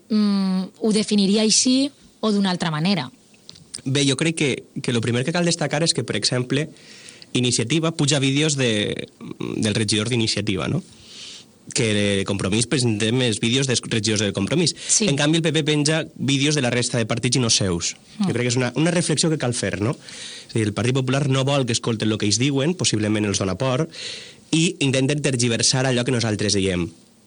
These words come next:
Speaker 2: Jo no estic en contra de la religió, sí sóc una persona que creu en la separació església i estat, ho he defensat sempre, tant des d'Iniciativa com des de Compromís. Nosaltres apostem pel laïcisme democràtic,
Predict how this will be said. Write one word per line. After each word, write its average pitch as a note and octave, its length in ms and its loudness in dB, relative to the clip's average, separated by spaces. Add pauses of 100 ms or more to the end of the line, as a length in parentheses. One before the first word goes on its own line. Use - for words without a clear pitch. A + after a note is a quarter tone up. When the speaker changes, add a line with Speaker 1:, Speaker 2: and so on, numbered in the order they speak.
(120)
Speaker 2:
Jo D#3+ 140 2
no E3 100 0
estic B2+ 220 0
en A#2 80 0
contra A2+ 320 0
de - 80 2
la - 20 -2
religió, G2 500 0 (800)
sí - 240 2
sóc C3 280 2
una A#2 160 0
persona G2+ 480 0 (720)
que A#2 160 -2
creu C3+ 340 2
en B2 80 2
la A#2 80 2
separació A2+ 500 0
església G2+ 320 0
i F#2 120 2
estat, - 480 -2 (280)
ho A#2+ 80 2
he B2 80 2
defensat G#2 480 0
sempre, G#2+ 380 0 (580)
tant C3 160 0
des A#2 160 2
d'Iniciativa A#2 480 0
com A2+ 80 0
des G#2+ 160 0
de G2+ 80 0
Compromís. F#2+ 400 0
Nosaltres B2 320 0
apostem G#2+ 320 -2
pel G#2 160 -2
laïcisme G#2+ 400 0
democràtic, F#2+ 640 -4